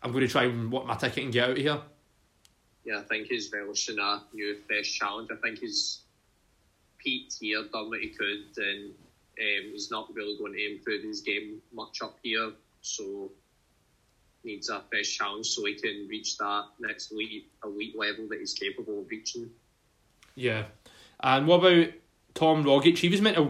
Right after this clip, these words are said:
Speaker 1: go away in the summer, actually. Um, but it seems like he's happy here, um, and I can probably see him staying, you know, but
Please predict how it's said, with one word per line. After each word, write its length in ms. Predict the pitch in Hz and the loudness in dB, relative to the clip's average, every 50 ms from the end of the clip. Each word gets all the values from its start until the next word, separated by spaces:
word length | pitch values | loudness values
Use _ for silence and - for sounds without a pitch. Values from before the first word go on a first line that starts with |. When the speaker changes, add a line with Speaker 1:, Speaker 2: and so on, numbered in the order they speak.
| - - | 2 4
Speaker 1:
go 160 | - 165 156 | 6 8 8
away 180 | 147 139 143 147 | 8 8 6 4
in 80 | 147 | 4
the 60 | 139 123 | 4 2
summer, 280 | - 139 131 160 175 | 2 2 4 6 8
actually. 480 | 185 185 175 175 - 185 180 151 151 - - _ _ _ _ _ _ _ _ _ - | 8 8 6 6 4 4 4 4 2 -2 -12 _ _ _ _ _ _ _ _ _ -2
Um, 520 | 131 131 131 127 127 131 131 123 113 - - - _ _ - - - - - _ _ _ _ | 2 4 6 6 4 4 2 -2 -4 -6 -10 -18 _ _ -6 -6 -6 -6 -10 _ _ _ _
but 340 | 135 131 131 135 135 - - | 4 6 6 6 4 2 -4
it 100 | 127 - | -8 -6
seems 380 | - - - 160 160 165 151 131 | -6 0 2 4 4 4 2 4
like 680 | 143 143 135 131 139 139 - - - - - - - - _ _ _ _ _ _ _ _ _ _ _ _ _ _ _ | 4 6 6 6 6 4 0 -6 -14 -14 -14 -16 -18 -20 _ _ _ _ _ _ _ _ _ _ _ _ _ _ _
he's 260 | - 139 113 110 - - - | -4 -4 -4 -4 -6 -8 0
happy 400 | - 156 143 139 143 - 185 160 | 6 8 8 8 8 8 6 6
here, 160 | 135 160 160 156 156 156 - - | 8 8 8 8 6 2 -2 -2
um, 380 | - 147 143 143 143 139 135 127 - | 0 2 2 2 2 0 -2 -2 2
and 480 | 123 127 127 123 123 110 - - - - - - - - _ _ _ _ - | 2 2 4 2 0 -2 -6 -10 -14 -16 -20 -20 -20 -20 _ _ _ _ -4
I 80 | - - | -2 2
can 300 | - 170 151 143 - - - - _ - | 2 2 2 2 0 -6 -14 -20 _ 4
probably 320 | - 185 190 185 196 185 | 8 8 10 10 10 10
see 200 | 185 - 180 165 | 8 8 6 4
him 140 | 147 156 151 | 4 4 4
staying, 340 | - - 147 131 135 156 165 | 2 4 4 4 6 6 4
you 60 | 156 143 | 4 4
know, 160 | 143 156 160 | 6 4 6
but 300 | 151 139 127 123 - | 6 6 6 6 4